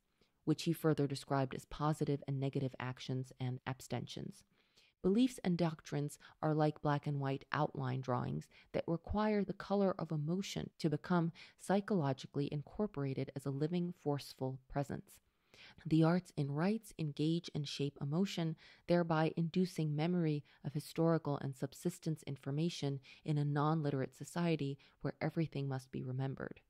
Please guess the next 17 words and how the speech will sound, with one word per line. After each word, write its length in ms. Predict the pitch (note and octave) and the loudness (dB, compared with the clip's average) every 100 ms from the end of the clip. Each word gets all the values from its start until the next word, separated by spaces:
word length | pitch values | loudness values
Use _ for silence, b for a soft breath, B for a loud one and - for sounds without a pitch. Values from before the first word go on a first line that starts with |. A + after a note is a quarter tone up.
| _ - | _ -8
So 400 | - C#3+ C3+ - | -2 0 0 -4
the 200 | C#3+ C3+ | -4 2
arts 300 | D3 D3+ - | 6 6 4
and 220 | C#3 B2+ C3 | -2 -2 0
rites 420 | C#3 C#3+ - - C#3 | 0 -2 -6 -12 -10
and 160 | C#3 | -4
rituals 600 | C#3 - C3 C3 B2+ B2+ - | -6 -6 -4 -2 -2 -4 -4
as 260 | C3 C3 - | -2 -2 -2
a 120 | C#3 | -2
mode 320 | C3 C3 C3+ - | 0 2 0 0
of 200 | C3 B2+ | -4 -2
remembering 800 | C3 C3 C3 B2+ B2+ A#2 A2 B2+ - | -4 -2 0 -2 -2 -4 -6 -8 -4
when 180 | C3+ | -4
you 140 | B2+ B2 | -4 -6
can't 280 | - B2+ - | -6 -8 -6
write 220 | B2+ C3 - | -6 -6 -6
down. 400 | - - - | -6 -6 -10